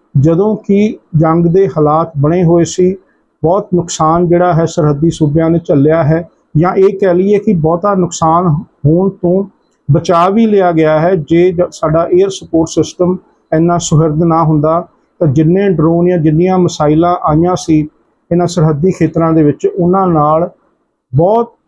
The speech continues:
ਜ਼ਿਆਦਾ ਨੁਕਸਾਨ ਹੋ ਸਕਦਾ ਸੀ, ਜਿਸ ਤੋਂ ਬਚਾਅ ਹੋਇਆ ਹੈ।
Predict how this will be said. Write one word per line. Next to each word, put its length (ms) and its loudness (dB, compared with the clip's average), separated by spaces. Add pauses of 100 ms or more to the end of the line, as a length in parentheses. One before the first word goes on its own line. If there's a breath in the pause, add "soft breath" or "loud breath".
ਜ਼ਿਆਦਾ 380 0
ਨੁਕਸਾਨ 540 0
ਹੋ 300 0
ਸਕਦਾ 400 -2
ਸੀ, 160 -2
ਜਿਸ 160 -2
ਤੋਂ 160 -2
ਬਚਾਅ 380 0
ਹੋਇਆ 320 0
ਹੈ। 220 0